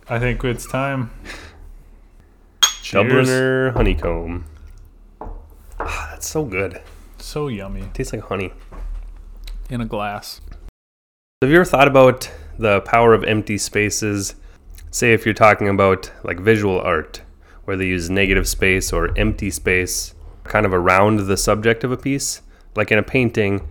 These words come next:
Speaker 2: the negative space might be the background or a space between the objects. So you can kinda use the negative space to kinda create a sense of balance or contrast, maybe a harmony in the work.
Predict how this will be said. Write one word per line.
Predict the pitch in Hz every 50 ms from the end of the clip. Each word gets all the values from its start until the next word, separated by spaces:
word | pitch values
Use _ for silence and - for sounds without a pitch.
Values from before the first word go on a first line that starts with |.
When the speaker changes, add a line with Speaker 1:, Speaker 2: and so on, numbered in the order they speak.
| - - - -
Speaker 2:
the | 101
negative | 107 110 113 110 107 101
space | - - - 107 104 101 - -
might | 101 95 90
be | - 98 95 92
the | 87 85
background | - 101 107 117 117 - - 104 90 87 85 82 82 85 - - -
or | - - 98 92 90 87
a | 85
space | - - - 110 104 - -
between | - 90 - - 123 127 120 110
the | 101 -
objects. | 85 87 87 87 - 90 85 - - - - - _ _ _ _ _ _ _ _ -
So | - - 104
you | 101 98 98 95
can | 104 98
kinda | - 120 117 113
use | 107 107 107 95
the | 98 98
negative | 101 104 101 101 98 92 -
space | - - 113 104 101 98 - -
to | - - 92 87 87 87 - - - - -
kinda | - - 92 95 92 - - -
create | - - 113 107 101
a | 92
sense | - - - 101 92
of | 98 87 82
balance | 87 98 104 107 113 113 113 113 110 -
or | - 87
contrast, | - - - 113 113 113 117 117 - - 127 131 139 139 - - - - - - - - - - - - - -
maybe | - 107 98 98 95
a | 92 85
harmony | - 98 98 101 107 110 110 113 117
in | 117 117
the | 120 120
work. | 123 127 131 127 - -